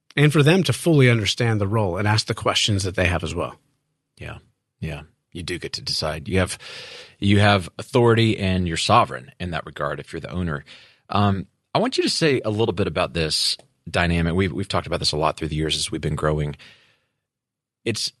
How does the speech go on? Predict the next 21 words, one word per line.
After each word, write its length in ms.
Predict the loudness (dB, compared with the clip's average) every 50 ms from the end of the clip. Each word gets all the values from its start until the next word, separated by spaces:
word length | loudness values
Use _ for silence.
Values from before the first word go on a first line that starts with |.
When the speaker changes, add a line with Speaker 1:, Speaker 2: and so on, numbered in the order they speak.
| _ _ -6
Speaker 2:
it's 220 | -6 -4 -4 -4
sometimes, 800 | -2 0 2 2 2 2 2 4 4 6 6 4 4 2 -2 -4 -4
um, 580 | -2 0 2 2 2 2 2 0 -2 -4 -6 _ _ _ _ _ _ _ _ _ _ _ _ _ _ _ _ _ _ _ -20 -20 -20 -20 -20 -20 -20 -16 -10
t-, 320 | -8 -6 -6 -6 -6 -8
a 80 | -10 -8
tendency 580 | -6 -2 0 2 2 0 0 -4 -4 -2 -2 -2
to, 160 | -2 -6 -8 -8 -8
to 120 | -8 -6
kinda 200 | -2 -2 -2 0
get 160 | 0 -2 -4
tunnel 320 | -4 -2 2 4 4 4 4
vision 380 | 2 0 0 2 2 0 -2
on 300 | -2 -2 -2 -2 0 0
we're 120 | 0 -2 -2
hiring 420 | 0 2 4 4 6 6 4 2
for 140 | 0 -2 -4
the 100 | -4 -2
role 220 | 0 0 0 0
we 100 | -2 -2
need 200 | -4 -4 -6 -6
today 600 | -6 -8 -8 -8 -6 -6 -4 -2 -2 -2 -2 -2